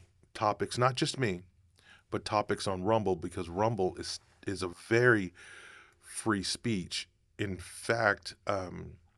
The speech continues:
I was talking to somebody the other day, and I pointed them towards my Rumble channel, and they, and they went and they subscribed. However,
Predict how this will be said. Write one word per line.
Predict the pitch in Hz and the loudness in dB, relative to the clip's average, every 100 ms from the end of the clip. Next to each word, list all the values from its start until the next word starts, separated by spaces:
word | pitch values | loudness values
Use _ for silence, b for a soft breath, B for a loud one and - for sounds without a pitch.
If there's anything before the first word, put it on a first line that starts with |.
| _ _ _ _ _ _ _ _ _ - | _ _ _ _ _ _ _ _ _ -8
I | 92 | -6
was | 85 | 0
talking | 107 104 98 | 0 2 0
to | 90 | -4
somebody | - 98 92 87 | -2 0 0 0
the | 87 82 | 0 -2
other | 85 | -2
day, | 80 120 117 90 82 - B B B B B 101 | 0 2 4 0 -4 -10 B B B B B -6
and | 90 | -4
I | 82 | -4
pointed | 82 95 92 87 | -4 -4 -2 -2
them | 85 82 - - | -4 -8 -14 -8
towards | 98 87 80 | -4 -4 -6
my | 80 80 | -8 -8
Rumble | 85 98 104 85 | -2 0 0 -2
channel, | - 80 95 90 87 | -6 -10 -10 -14 -14
and | 87 | -10
they, | 87 90 - | -8 -8 -10
and | 90 | -8
they | 90 | -6
went | 82 95 92 | -4 -4 -4
and | 92 | -6
they | 87 | -10
subscribed. | 80 - - - 117 117 87 85 - B B B B | -10 -12 -12 -4 -2 0 -2 -4 -12 B B B B
However, | - 90 101 110 85 78 | -6 0 2 4 2 -2